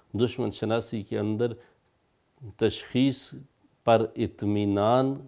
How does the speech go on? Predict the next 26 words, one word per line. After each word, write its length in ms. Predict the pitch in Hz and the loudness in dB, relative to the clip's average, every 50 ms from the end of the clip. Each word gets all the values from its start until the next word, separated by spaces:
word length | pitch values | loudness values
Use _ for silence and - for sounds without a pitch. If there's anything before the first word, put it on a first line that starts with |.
| - _ _ _ _ _ _ _ _ _ _ _ _ | -20 _ _ _ _ _ _ _ _ _ _ _ _
کا 160 | - 117 107 | 2 2 2
مصداق 760 | 104 101 101 98 92 - - 98 95 98 101 117 131 123 - | 4 2 0 -2 -2 -4 -6 -2 4 6 6 6 6 4 0
جو 260 | 127 107 107 104 90 - | -4 -4 -4 -4 -4 -2
ہے 240 | 101 101 113 131 - - - - - - - - _ _ _ - | 0 0 0 0 -2 -8 -16 -20 -20 -20 -20 -20 _ _ _ -4
وہ 340 | 95 107 127 143 143 - - | 0 2 4 4 2 2 -2
وہی 580 | - 101 98 104 127 156 147 127 113 107 110 110 | -8 -8 0 2 4 4 4 4 2 2 2 2
ہے 100 | 107 101 | 2 0
کہ 140 | - - 101 | -2 -6 -6
جو 260 | 92 107 113 123 131 - - - _ _ _ - | -2 0 0 0 0 -2 -8 -20 _ _ _ -10
خداوند 600 | - 117 107 117 123 123 120 107 104 98 95 90 - | -6 -2 4 6 8 8 8 6 4 0 -2 -4 -4
تبارک 500 | - 98 92 104 101 101 101 - - 107 | -4 0 2 2 2 2 0 -2 -4 -4
و 60 | 98 | -4
تعالی 520 | 92 - 90 92 92 101 104 110 123 123 | -2 -2 -2 0 0 0 2 0 0 -2
سے 320 | - - - 120 117 120 123 123 _ _ _ _ _ _ _ _ _ _ _ - 330 _ - 92 | -2 -4 -6 -4 -4 -4 -6 -8 _ _ _ _ _ _ _ _ _ _ _ -20 -20 _ -8 -4
ہمارے 440 | 98 101 101 101 104 104 104 101 80 - - - - _ _ _ _ | -2 0 2 2 2 2 0 -2 -4 -6 -10 -16 -20 _ _ _ _
احکام 600 | 107 101 - - - _ - 117 117 123 127 135 127 | 0 0 0 -4 -12 _ 2 4 6 6 6 6 4
الہی 600 | 110 104 - - 104 95 98 104 101 101 104 101 | 4 2 0 -2 -4 0 2 2 2 2 0 -2
کو 340 | - - 110 110 113 - | -2 0 0 0 2 2
اور 80 | 110 107 | 0 0
ان 160 | 107 107 98 | 0 -2 -4
تعلیمات 800 | 92 - 101 92 95 95 95 101 101 101 107 107 107 107 - - | -4 -2 0 0 0 0 -2 -2 0 2 2 2 2 2 0 -2
الہی 500 | 120 107 90 98 98 98 95 95 95 90 | -2 0 0 0 0 0 0 0 0 -2
کو، 380 | - - 104 107 117 - - - - | -4 -2 -2 -2 -2 -2 -6 -10 -12
اس 240 | 104 95 - - - - 110 - - 95 | -12 -12 -12 -16 -18 -20 -20 -8 -6 -4
ہدایت 600 | 92 87 92 95 101 117 127 127 127 - - - | -2 0 2 4 4 4 4 2 -2 -8 -10 -8
کے 160 | 107 98 | -6 -6